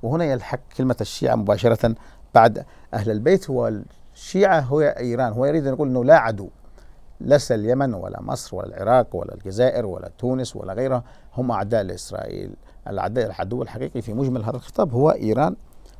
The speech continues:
وأهل البيت، نحن أولياء إيران أو وكلاء إيران في هذه المناطق، وبالتالي يبني الإمبراطورية بهذا الأسلوب التأويلي الذي ليس يوجد له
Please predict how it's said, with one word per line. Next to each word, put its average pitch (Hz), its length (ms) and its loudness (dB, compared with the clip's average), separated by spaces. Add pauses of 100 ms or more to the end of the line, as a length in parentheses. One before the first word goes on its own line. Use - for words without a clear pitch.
(100)
وأهل 143 280 -4
البيت، 143 320 -6
نحن 135 180 -8
أولياء 110 440 -4 (840)
إيران 123 260 0
أو 107 140 -2
وكلاء 120 340 -4
إيران 107 220 -4
في - 260 -6
هذه 110 180 -2
المناطق، 98 500 -2 (520)
وبالتالي 110 440 0
يبني 117 240 -4
الإمبراطورية 104 680 -10
بهذا 95 340 -10
الأسلوب 101 360 -14 (180)
التأويلي 101 680 -8
الذي 98 260 -10
ليس 117 240 -8
يوجد 101 220 -10
له 110 140 -10